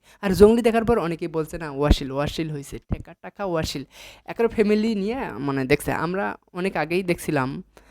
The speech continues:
আহ, একটা সময় ফ্যামিলি নিয়ে সিনেমা, কিন্তু তারপরে আর ফ্যামিলি নিয়ে কেউ মানে হলে যাওয়ার দুঃসাহস দেখেনি। তো এখন কিন্তু আবার ফ্যামিলি দর্শকটা টানতেছে, ফ্যামিলি দর্শক যত টানবে সিনেমা হলে,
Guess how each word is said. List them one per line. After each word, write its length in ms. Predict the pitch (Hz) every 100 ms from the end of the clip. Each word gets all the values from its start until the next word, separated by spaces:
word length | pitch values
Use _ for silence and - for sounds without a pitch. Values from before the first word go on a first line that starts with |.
| _ _
আহ, 80 | 139
একটা 260 | 139 151 -
সময় 280 | - 170 165
ফ্যামিলি 380 | 165 160 156
নিয়ে 200 | 160 147
সিনেমা, 600 | 139 - - - 139 123 123
কিন্তু 220 | 160 -
তারপরে 460 | 208 220 226 220
আর 160 | 196 190
ফ্যামিলি 400 | - 170 170 160
নিয়ে 180 | 160 156
কেউ 280 | 160 151 135
মানে 260 | 139 131
হলে 280 | 123 139 143
যাওয়ার 280 | 143 139 135
দুঃসাহস 460 | 160 - 131 135
দেখেনি। 280 | 123 131 127
তো 100 | - -
এখন 240 | 190 214
কিন্তু 220 | 214 214
আবার 160 | 190 190
ফ্যামিলি 600 | - - - 185 202 226
দর্শকটা 440 | 185 - 165 -
টানতেছে, 420 | - 139 135 - 170
ফ্যামিলি 340 | 190 208 226
দর্শক 260 | 202 - 208
যত 220 | 160 147
টানবে 480 | 180 156 156 160 175
সিনেমা 320 | - 160 156
হলে, 240 | 147 143